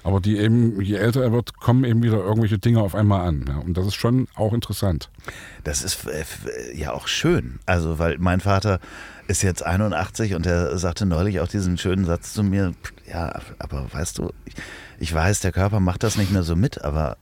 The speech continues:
Speaker 2: im Kopf, ich bin immer noch
Speaker 1: Hammer.
Speaker 2: sechzehn
Speaker 1: Ja.
Speaker 2: und, ähm, möchte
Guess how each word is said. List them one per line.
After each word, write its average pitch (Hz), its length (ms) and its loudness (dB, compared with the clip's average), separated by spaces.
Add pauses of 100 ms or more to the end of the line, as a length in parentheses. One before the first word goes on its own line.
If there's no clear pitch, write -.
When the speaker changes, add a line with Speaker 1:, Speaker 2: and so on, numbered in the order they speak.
Speaker 2:
im 71 140 -12
Kopf, - 400 -10
ich - 140 -18
bin - 200 -12
immer 95 220 -2
noch 80 160 -4 (100)
Speaker 1:
Hammer. 98 160 2
Speaker 2:
sechzehn 90 360 0 (180)
Speaker 1:
Ja. 87 160 2 (160)
Speaker 2:
und, 92 540 2
ähm, 90 500 2
möchte 95 580 2